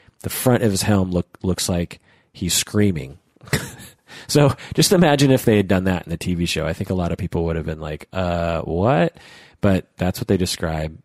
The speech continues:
And, and some things really are just better left in books, 'cause when you read that, you just think, "Oh my God, that sounds tor-, terrible." But if you actually depicted it on the screen, it would look sort of silly. Ramses' weapons included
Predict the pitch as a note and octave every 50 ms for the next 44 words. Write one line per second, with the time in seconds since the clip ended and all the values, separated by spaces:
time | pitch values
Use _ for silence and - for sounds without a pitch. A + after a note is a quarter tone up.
0 | _ _ - - E2 D#2 D2+ - - - D#2 - - E3 F3+ F#3 - G#3+ E3 D3
1 | G2+ G#2 A2+ A#2+ A2+ A2 G#2 G2+ F#2+ F2+ - _ - - G2 G2 F#2+ F#2+ - F#2
2 | - - F#2 F#2 F#2 F#2+ F#2 F2 F2 F2 F2 E2+ - - E2 E2 D#2+ D#2+ D#2+ F2
3 | - - - - - - - - F#2 E2+ F#2+ F#2+ F#2 F#2 F2 E2+ E2 G#2 A2+ A2+
4 | F#2+ - F#2 E2 D#2+ - - D#2+ - - - - D2 D2 - F#2 E2+ C#2+ C#2+ D2
5 | E2 E2+ D#2+ D2 D#2 E2 - - - E2 D#2 - - - F2+ F2 - _ - -
6 | F2+ E2 D#2+ D#2+ D#2 E2+ E2+ F2 G2+ G#2+ G#2+ A2+ A#2 - - F#2+ E2+ - - -
7 | - - G2 - - A#2 A2 A2+ A2+ - - - - - - - - _ _ _
8 | - F#2 E2 D#2 D#2 - - - E2+ E2 F2 F#2 F2 - - D#2 D2+ D#2 D#2 D2
9 | - _ - - - - - - E2+ D2+ D#2 - - - E2+ E2 E2 F2 F#2+ -
10 | _ _ - - - - - - - - - - - - - - - - - _
11 | _ _ _ _ _ A#2 C3+ C#3+ D3+ D3+ A#2+ B2+ A#2 - G2+ A#2 D3 - - D3
12 | A2 G#2+ A2 G#2+ A#2+ A2+ G#2+ - - B2 A#2 G#2+ A2 G#2+ G2+ G2+ G2+